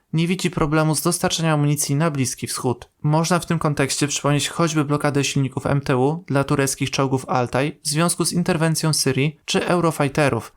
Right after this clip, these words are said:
dla Arabii Saudyjskiej, w związku z toczącą się wtedy dość intensywnie kampanią w Jemenie. No, ale ja się nie znam, może faktycznie to zupełnie inna materia, prawda? Na koniec jeszcze wspomnę o U S A, które próbują jednak jakąś presję wywrzeć na Izraelu.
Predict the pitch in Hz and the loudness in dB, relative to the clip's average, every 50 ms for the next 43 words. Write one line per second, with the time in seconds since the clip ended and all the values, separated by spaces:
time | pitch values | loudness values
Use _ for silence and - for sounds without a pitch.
0 | _ - 147 151 175 180 185 180 170 151 135 123 123 - - 127 123 131 139 135 | _ -8 -2 0 2 4 4 4 2 2 2 0 0 0 0 0 0 2 0 0
1 | 127 - - - - - - _ _ 151 135 131 139 143 143 - - 151 143 - | 0 -2 -6 -6 -8 -8 -10 _ _ -6 -4 0 0 0 0 0 0 -2 -2 0
2 | 151 147 - 160 156 151 160 151 151 147 - - 143 143 143 135 147 143 - - | 0 0 2 0 0 0 0 -2 -2 -2 -4 -4 -2 -2 0 0 0 0 -2 -4
3 | - - 170 170 160 175 175 160 - - 151 151 151 151 151 - 190 180 - 160 | -4 -2 -2 0 0 0 0 0 0 0 0 0 0 0 0 0 -2 0 0 0
4 | 139 127 123 117 127 120 120 123 127 120 117 117 - - _ _ 165 190 196 - | 0 2 0 0 0 0 2 2 2 0 0 -2 -4 -8 _ _ 0 0 0 0
5 | - - 143 139 139 139 143 139 139 - 127 127 139 143 135 139 135 135 131 131 | -2 -4 -2 -2 0 0 0 0 0 -2 0 2 2 2 2 2 0 0 0 -4
6 | - _ _ - 147 143 156 147 - 165 151 147 - - 165 165 - 156 143 - | -8 _ _ -4 0 0 0 0 2 0 0 0 0 -2 -2 0 0 0 -2 -2
7 | - 135 - 135 - - - 156 156 160 160 156 - - 156 147 143 143 139 135 | -2 -4 -4 -4 -2 0 0 2 2 2 2 0 0 0 0 2 2 2 2 0
8 | 131 - 127 110 117 120 113 - - _ _ - 123 123 120 - 123 131 143 - | 0 0 0 0 0 0 -2 -4 -8 _ _ -4 -2 -2 0 0 -2 -2 -2 -4
9 | - _ _ - 139 143 143 139 143 - 165 165 170 170 170 165 - - - - | -10 _ _ -6 -2 0 0 0 0 0 0 2 2 2 0 0 -2 -6 -4 -2
10 | 139 151 160 165 160 - 170 151 - - - - 143 135 135 127 120 120 117 120 | 0 2 2 2 2 0 0 0 -2 -2 -2 0 0 0 2 2 2 2 2 2
11 | 117 113 - - 131 123 104 - - _ _ _ - 156 143 139 139 - 147 143 | 2 0 0 0 0 0 0 -4 -8 _ _ _ -2 -2 0 0 0 -2 -2 0
12 | 160 165 156 151 156 151 147 147 143 - - - - 139 139 156 170 - 185 175 | 2 2 2 2 2 2 0 0 -2 -4 -8 -10 -4 -2 0 0 2 2 0 0
13 | 160 - - 151 151 151 - - 147 143 127 135 135 - 135 127 - - 120 117 | 0 0 0 0 0 0 0 0 0 0 2 0 0 0 0 -2 0 0 0 0
14 | 117 - - 117 120 120 120 117 110 104 - | 0 0 0 0 2 2 2 2 0 -2 -4